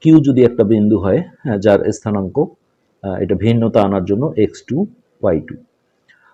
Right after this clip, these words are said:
তো এক্ষেত্রে দেখো এই, আহ, পিকিউ এর যে ডিসটেন্স অর্থাৎ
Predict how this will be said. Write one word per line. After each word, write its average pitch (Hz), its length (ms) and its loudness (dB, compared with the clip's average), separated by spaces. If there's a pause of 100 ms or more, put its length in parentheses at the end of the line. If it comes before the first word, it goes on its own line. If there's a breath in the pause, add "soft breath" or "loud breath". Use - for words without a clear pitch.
(140 soft breath)
তো 135 40 4 (120)
এক্ষেত্রে 156 380 4
দেখো 151 160 4 (120)
এই, 120 60 8 (120)
আহ, 117 360 0
পিকিউ 160 300 4 (100)
এর 110 60 4 (100)
যে 104 80 8 (340)
ডিসটেন্স 113 380 0 (120)
অর্থাৎ 92 220 -4